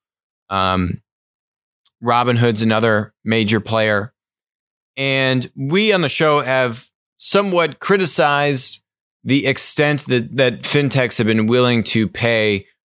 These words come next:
to acquire customers very aggressively. Like SoFi spending four hundred million dollars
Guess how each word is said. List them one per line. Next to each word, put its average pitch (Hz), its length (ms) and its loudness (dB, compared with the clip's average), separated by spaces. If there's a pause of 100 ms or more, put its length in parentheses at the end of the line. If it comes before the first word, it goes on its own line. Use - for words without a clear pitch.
(300)
to 117 160 2
acquire 110 400 -2
customers 101 760 0 (260)
very 107 380 0
aggressively. - 680 -4 (480)
Like 127 280 -2
SoFi 123 720 -2 (340)
spending 120 360 -2
four 139 320 -2
hundred 120 280 0
million 107 380 0
dollars 104 580 0